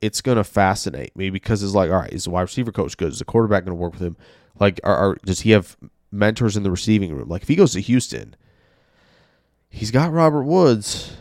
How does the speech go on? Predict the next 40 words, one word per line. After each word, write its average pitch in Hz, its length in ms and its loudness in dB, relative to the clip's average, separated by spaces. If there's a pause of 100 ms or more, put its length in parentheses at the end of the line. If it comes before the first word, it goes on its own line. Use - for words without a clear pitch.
(200)
but 135 120 0
it's 123 160 -2
like 117 240 4
there 127 220 4
are 123 60 2
just 117 280 -4
guys 117 420 2
in 117 120 -6
that 104 200 0
room 139 340 -2
who 117 100 0
won't 107 320 -2
be 120 160 -2
able 107 240 -2
to, 101 240 -8
like, 90 360 -2 (1000)
they're 113 120 0
gonna 175 160 0
help 139 220 2
him 120 120 -2
hone 123 260 0
in 139 100 0
on 120 80 -2
the 107 80 -2
refining 104 480 -2
points 107 300 -6
of 90 80 -10
the 90 40 -10
game, 110 280 -6
but 92 80 -12
he 117 120 -6
just 117 220 -10
moves 92 240 -6
faster 101 440 -2
than 58 100 -18
them. 64 180 -18
So 113 160 -4
it's 113 100 -6
just 117 160 -10
like 107 220 -2